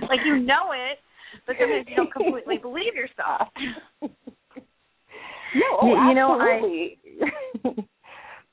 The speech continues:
Speaker 2: Go ahead, Connie.
Speaker 3: Um, yes, I totally, um, agree with what Shannon is saying. I, I see so much ability in her, um, ladies. I really do. I just feel that within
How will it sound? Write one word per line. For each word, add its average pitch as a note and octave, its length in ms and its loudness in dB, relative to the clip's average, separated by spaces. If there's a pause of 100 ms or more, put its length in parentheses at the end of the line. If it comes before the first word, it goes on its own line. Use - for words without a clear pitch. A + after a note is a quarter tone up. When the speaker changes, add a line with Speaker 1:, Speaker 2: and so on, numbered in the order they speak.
(840)
Speaker 2:
Go G#3+ 60 2
ahead, G3+ 220 4
Connie. F3 300 -2 (680)
Speaker 3:
Um, B3 300 -2
yes, B3+ 180 0 (100)
I G#3+ 120 -2 (160)
totally, C4 580 -6
um, F#3+ 460 -4
agree G3+ 380 -6
with A#3 200 -4
what A3+ 140 -8 (180)
Shannon F#3+ 400 -4
is F#3 100 -10 (180)
saying. G3+ 440 4
I, G3+ 320 2 (480)
I A3 140 4 (160)
see C4+ 140 -4 (120)
so C4+ 160 4
much F4+ 300 4
ability G#3+ 680 0
in F#3 100 -2
her, F#3 600 0
um, F#3 400 0 (640)
ladies. G3 440 2 (100)
I G#3+ 60 6
really A3 520 0
do. G#3 380 4
I G#3 140 2
just A#3+ 260 -6 (220)
feel B3 380 2
that G3+ 240 2
within A3 440 0